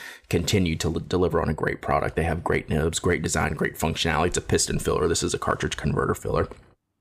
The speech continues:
Um, they didn't have that, um, downturn, um, in, of the company in the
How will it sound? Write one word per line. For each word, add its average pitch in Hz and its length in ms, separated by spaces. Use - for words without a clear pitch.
Um, 92 260
they 95 100
didn't 87 240
have 85 300
that, 82 400
um, 82 420
downturn, 87 680
um, 80 260
in, 85 140
of 78 140
the - 80
company 76 340
in 76 100
the 85 140